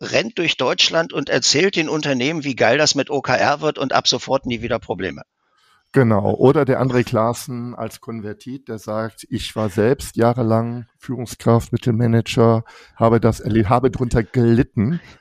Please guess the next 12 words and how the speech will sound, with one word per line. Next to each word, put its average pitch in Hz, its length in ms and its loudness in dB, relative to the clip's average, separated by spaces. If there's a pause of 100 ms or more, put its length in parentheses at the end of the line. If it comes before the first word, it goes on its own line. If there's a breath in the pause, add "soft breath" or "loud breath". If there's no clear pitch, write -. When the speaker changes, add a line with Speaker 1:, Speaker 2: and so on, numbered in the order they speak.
(240 loud breath)
Speaker 2:
unter 110 300 2
diesen 104 320 -2
Themen 113 500 0
und 107 420 -6 (260)
kann 110 260 -8
also 104 320 -6
zeigen, 107 720 -4
wie 117 520 0
O - 120 2
K - 160 -2
R 104 320 2 (500 loud breath)
mir 120 480 6